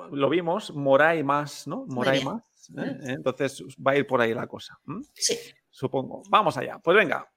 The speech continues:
Speaker 1: eh, empezamos, ¿eh? Tenemos también do-, dos diálogos, veo aquí, ¿eh? No los he visto, así que
Speaker 2: Mm.
Speaker 1: vamos a, vamos a aprenderlos juntos. Pues, Ana, eh, ha-, ha-, ay, Hajime Masho.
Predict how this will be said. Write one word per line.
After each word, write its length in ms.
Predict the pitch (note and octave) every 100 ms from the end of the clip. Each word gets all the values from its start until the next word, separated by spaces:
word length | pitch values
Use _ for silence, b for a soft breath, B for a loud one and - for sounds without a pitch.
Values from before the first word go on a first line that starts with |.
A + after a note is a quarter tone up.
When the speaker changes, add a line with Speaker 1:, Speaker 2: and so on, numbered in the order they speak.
| _ _
Speaker 1:
eh, 680 | E3+ D#3+ D3+ D3 D3 C#3 C3+
empezamos, 540 | D3 F#3+ C#4 C3+ - -
¿eh? 140 | F3 A3+
Tenemos 340 | G3 G3 F3
también 460 | F3+ F3 F3+ F3 E3+
do-, 160 | F3+
dos 180 | E3+ F3+
diálogos, 520 | F3 G#3 A3+ C4+ B3+
veo 140 | D3 C#3+
aquí, 240 | C#3 C4
¿eh? 340 | C#4 D#3+ A3+ D#3+
No 140 | D3
los 180 | C3+ C3
he 40 |
visto, 440 | C#3 E3+ - B3+ D3+
así 260 | B2+ C3
que 120 | C3
Speaker 2:
Mm. 40 | B2+
Speaker 1:
vamos 220 | B2 A#2
a, 60 | A2+
vamos 440 | A2 G#2+ A2+ A#2
a 40 |
aprenderlos 400 | A2+ A#2 A#2 A2+ -
juntos. 400 | - - - _ b b b _
Pues, 680 | D3 D3 C#3 C3+ C3+ C3+ - -
Ana, 340 | A#3 C#3 - _ _
eh, 580 | E3 D#3 D3 C#3+ C#3 - _ _ _ -
ha-, 220 | F3+ G3 - - _
ha-, 100 | F3+ - B B B _ -
ay, 240 | E3+ B2+ -
Hajime 280 | D3+ G#3 G#3+
Masho. 600 | G#3 A#3 A#3+ F3+ A#2